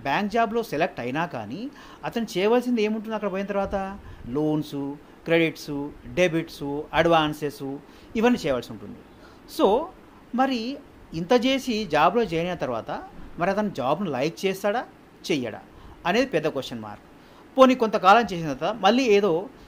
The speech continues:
ఇంజనీరింగ్ recruitment వచ్చిందనుకోండి, అది, ఆ, let us say దాని కొంత salary ఎక్కువ ఉందనుకోండి, అటు వెళ్ళడం కరెక్టా అన్నది మనం ఆలోచించుకోవాలి. So ఇవన్నీ ఆలోచించుకొని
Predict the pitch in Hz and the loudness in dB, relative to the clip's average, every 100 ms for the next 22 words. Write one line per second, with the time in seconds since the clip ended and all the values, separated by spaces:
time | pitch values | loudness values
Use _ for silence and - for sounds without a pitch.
0 | - 180 208 226 220 208 165 165 160 165 | -12 0 6 8 8 4 -2 -4 -4 -4
1 | 127 131 120 107 101 104 - - 170 240 | -6 -6 -8 -8 -12 -14 -18 -4 0 2
2 | 311 285 - - - - 190 190 185 190 | 0 -4 -16 -20 -20 -4 2 4 4 2
3 | 202 196 180 208 - 180 185 180 175 160 | 2 2 0 0 -2 -2 0 -2 -2 2
4 | 151 160 127 131 120 113 107 101 104 - | 2 2 -4 -6 -8 -10 -10 -12 -14 -16
5 | - - 233 269 262 - - 151 180 165 | -20 0 0 2 -4 -6 -4 2 4 2
6 | - 143 156 - 220 - - - - - | -2 -4 -4 -2 -6 -8 -20 -20 -20 -20
7 | - 160 175 202 175 233 143 123 117 - | -8 -4 -2 -2 -2 -2 -2 -2 -8 -10
8 | 117 110 107 - - - - - - - | -8 -8 -10 -14 -16 -18 -20 -20 -20 -6
9 | 302 247 233 226 175 196 262 247 185 190 | 4 6 6 2 -4 -2 2 4 2 2
10 | 175 147 131 147 | -4 -8 -8 -8